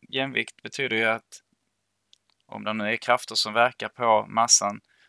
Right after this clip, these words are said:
så är de lika stora men motriktade, det vill säga nettokraften är noll. Och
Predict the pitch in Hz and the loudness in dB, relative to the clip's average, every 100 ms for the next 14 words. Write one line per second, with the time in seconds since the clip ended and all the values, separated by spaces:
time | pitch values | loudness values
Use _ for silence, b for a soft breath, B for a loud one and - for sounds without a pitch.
0 | - - 107 101 98 104 - - - 98 | -6 -2 0 0 -4 -4 -4 -4 -2 -4
1 | 95 95 101 120 135 - - - - 90 | -6 -8 -6 -6 -6 -10 -14 -12 -10 -4
2 | - 101 98 107 - 98 - 87 - 90 | -4 -2 -4 -8 -10 -10 -4 -4 -6 -16
3 | 87 98 113 120 65 - - _ _ _ | -12 -6 -2 0 -2 -10 -20 _ _ _
4 | b b b b b b _ _ - 208 | b b b b b b _ _ -6 -6